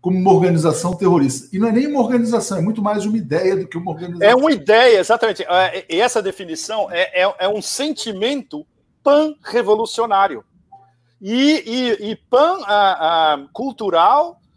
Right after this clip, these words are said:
Speaker 2: e pan-nacional, ta-, multinacional. Não é? É, é, é em várias partes do Ocidente também.
Speaker 1: Então,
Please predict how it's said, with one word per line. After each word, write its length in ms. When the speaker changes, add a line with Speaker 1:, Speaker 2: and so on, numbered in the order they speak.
Speaker 2:
e 360
pan-nacional, 760
ta-, 140
multinacional. 1040
Não 100
é? 180
É, 200
é, 80
é 420
em 60
várias 460
partes 460
do 80
Ocidente 680
também. 180
Speaker 1:
Então, 240